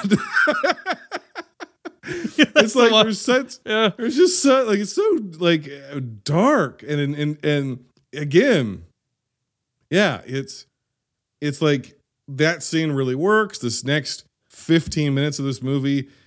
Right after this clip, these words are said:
Speaker 1: maybe get a few chuckles. The next five minutes, it's just like, "Oh my God." It, it, it, whatever the chemistry was that they got right with the, the, the Muppet movie,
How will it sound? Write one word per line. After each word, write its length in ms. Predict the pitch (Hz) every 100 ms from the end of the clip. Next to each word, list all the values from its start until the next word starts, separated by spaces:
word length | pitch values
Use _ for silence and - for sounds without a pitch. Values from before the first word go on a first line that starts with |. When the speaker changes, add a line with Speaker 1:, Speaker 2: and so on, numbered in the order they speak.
| _ _ -
Speaker 1:
maybe 220 | 131 143
get 120 | 135
a 40 | 123
few 180 | 135 113
chuckles. 880 | - 147 147 143 139 135 120 - - _ -
The 60 | 117
next 180 | 127 -
five 260 | 131 120
minutes, 320 | 120 127 120 101
it's 100 | 90
just 120 | 98
like, 100 | 92
"Oh 220 | 113 120
my 180 | 101 87
God." 720 | 76 87 104 110 107 107 98 _ _ _ _ _ _
It, 160 | 147 143
it, 180 | 143 143
it, 80 | 156 139
whatever 600 | 160 160 160 160 190 254
the 100 | 202
chemistry 540 | 180 190 175 170 - 139
was 380 | 117 117 117 95
that 40 |
they 120 | 95
got 200 | 95 101 95
right 260 | 101 101
with 180 | 90 90
the, 300 | 92 87 80 _ _ _
the, 300 | 101 92 95 -
the 80 |
Muppet 360 | 107 120 113 101
movie, 420 | 92 92 87 82